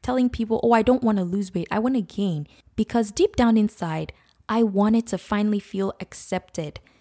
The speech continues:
to finally have the body of an African woman. But then here I was, the weight was coming after my third child,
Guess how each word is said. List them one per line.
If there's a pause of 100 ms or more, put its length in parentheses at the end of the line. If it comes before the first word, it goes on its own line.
(140)
to
finally
have
the
body
of
an
African
woman. (960)
But
then
here
I
was,
the
weight
was
coming
after
my
third
child,